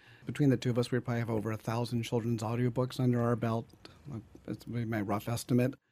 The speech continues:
And I'd say that I've seen, prior to the, the Golden Compass, over thirty full cast productions from Syracuse to Liverpool, right? And when I walked in the studio with Orly to watch the magic happen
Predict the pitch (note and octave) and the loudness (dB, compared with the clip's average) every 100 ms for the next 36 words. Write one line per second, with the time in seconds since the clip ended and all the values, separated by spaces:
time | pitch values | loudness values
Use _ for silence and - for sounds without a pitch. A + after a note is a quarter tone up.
0 | - C3 B2+ A#2 C#3 B2+ A#2+ - B2+ B2 | -2 2 4 2 2 4 2 0 -4 0
1 | C#3 C3 B2 A2+ - _ - C3+ C3 C3 | 2 4 4 2 -4 _ 0 6 6 6
2 | A#2+ A#2 - A2+ A#2+ B2 B2+ A#2 A2 G2 | 4 0 -2 0 4 6 4 2 -2 -2
3 | G#2 - - A2 A2 - C#3+ C3 A2 D3+ | -6 -4 -4 -2 -2 6 6 6 4 4
4 | D3+ C#3+ G#2 - G#2+ G#2 G#2 A2 G#2 G2+ | 4 4 -2 -2 -2 -2 0 -2 -2 -2
5 | G2 - B2 A#2+ A#2+ A2 - G#2+ B2 G2+ | -2 4 4 4 0 -6 -2 2 2 2
6 | - A#2+ F#2+ A2 B2 C3 - C3 B2 B2 | -4 -4 -4 -2 -2 -4 -4 0 2 2
7 | A#2+ A#2+ _ _ _ _ - C3 B2+ A#2 | 0 -2 _ _ _ _ 2 6 6 4
8 | C#3 F3 - D3 A#2+ - C3+ C3 A#2+ G#2 | 4 2 6 6 6 2 4 4 4 0
9 | - A2+ B2 A2 A2 - A2+ A2+ B2 B2+ | 0 2 4 2 -2 -4 -2 0 0 0
10 | - A2+ G#2 A2+ A2 G#2+ A#2 C3 C3 A2 | -2 0 2 0 -2 -6 0 0 0 -2
11 | G#2+ | -2